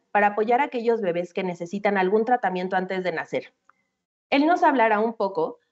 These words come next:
acerca de la, eh, un poco más, perdón, a profundidad sobre el tema y contestará algunas dudas recurrentes de manera que ustedes puedan mandar todas las preguntas que tengan con anterioridad o surjan a partir de la plática,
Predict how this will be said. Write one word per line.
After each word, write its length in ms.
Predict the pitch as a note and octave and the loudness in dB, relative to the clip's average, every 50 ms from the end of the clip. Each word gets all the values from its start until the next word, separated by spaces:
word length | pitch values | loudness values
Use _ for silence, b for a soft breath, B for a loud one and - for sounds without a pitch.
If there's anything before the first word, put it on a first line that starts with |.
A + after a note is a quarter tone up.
| _ _ _ | _ _ _
acerca 500 | _ - G#3 G#3 B3+ B3+ B3+ B3+ C#4+ C#4+ | _ -4 -2 -2 -2 -4 -4 -2 -4 -4
de 120 | C#4+ B3 G#3+ | -2 -2 -2
la, 200 | F#3+ F3+ D3 - _ | 0 0 0 -2 _
eh, 240 | - G#3 G3 G3 F#3 - | -6 -4 -4 -4 -6 -4
un 120 | C#4 D4+ | -6 -2
poco 220 | D4 D4 C#4+ D4 C#4 | -2 -2 -2 -2 -2
más, 220 | B3+ G#3+ G#3+ G#3+ | -2 -2 -4 -2
perdón, 420 | _ - A3 G3 F3+ E3+ D4 C4+ _ _ | _ -2 -2 0 -4 -4 -6 -8 _ _
a 100 | A3 G#3+ | -4 -2
profundidad 460 | G#3+ A3 G#3+ A3+ A3+ A#3 A#3 A#3 A#3 | -2 -4 -2 -2 -2 0 0 0 0
sobre 240 | A#3 D4 D4+ B3+ G3+ | 0 -4 -4 -2 -4
el 100 | F3+ F3+ | -6 -6
tema 380 | - - F#3 F3+ F3+ G3+ C4+ _ | -6 -6 -4 -4 -6 -6 -8 _
y 120 | _ B3 - | _ -4 -2
contestará 420 | A#3 A#3 A3+ A#3 A3+ A#3 A#3+ A#3+ | 0 0 0 0 2 4 4 4
algunas 360 | B3+ C4+ C#4+ D4 D4+ C4 A3 | 4 2 -2 -4 -2 -2 0
dudas 260 | G#3 G#3 G#3 G#3 G#3+ | 0 2 2 2 2
recurrentes 580 | G#3 G3 F3+ - F3 F3+ F#3+ G3 G3 G3+ A3 A3+ | 0 -4 -8 -8 -8 -6 -6 -6 -4 -4 -4 -4
de 100 | G#3 F#3+ | -4 -4
manera 400 | F3 E3+ F3 F#3+ G3 G#3 G#3+ G#3 | -6 -4 -6 -4 -2 -2 -2 -2
que 300 | G#3 F#3+ F#3+ B3 - b b b b b | -2 -4 -4 -4 -6 b b b b b
ustedes 400 | _ C4+ A#3 - C#4+ D4+ D#4+ D#4+ | _ -6 -4 0 0 0 0 0
puedan 360 | D#4+ - C4+ B3 B3 A#3 A#3+ B3+ | -2 0 2 2 4 4 2 0
mandar 400 | A3 G3 G3 G3 G3+ G3+ G#3+ G#3 | 0 -2 0 0 0 0 0 -2
todas 220 | C4 C4+ D4+ D4 | 0 0 0 0
las 140 | B3+ G#3+ G#3 | -2 -4 -6
preguntas 500 | _ F#3+ F#3+ F#3 G3 G3+ G#3 G#3 A3 - | _ -6 -6 -4 -4 -4 -4 -4 -6 -6
que 140 | - F3+ F3 | -10 -12 -8
tengan 380 | - F#3 F#3+ F#3+ G3 G#3 A3 | -6 -6 -4 -2 -2 -4 -2
con 180 | G#3+ - F#3 F3+ | -2 -2 -2 -2
anterioridad 680 | F3 F3 - E3 E3+ E3 E3 E3+ E3 F3 G3+ B3 - - _ | -2 -4 -6 -4 -2 -2 -2 0 2 2 2 2 0 -4 _
o 120 | G#3 G#3 | -4 -4
surjan 440 | G#3 G#3 C4 C#4 C4 C4+ C4 C4+ C4 | -2 -2 -4 -4 0 0 0 0 0
a 80 | - | -2
partir 320 | G#3 F#3 F3+ - G3 G3 G3 | -2 -2 -4 -2 -6 -4 -2
de 80 | G#3+ | 0
la 140 | G3+ F3 D3+ | 0 0 -2
plática, 340 | - D#3 D3+ - - _ - | -2 -4 -6 -6 -8 _ -20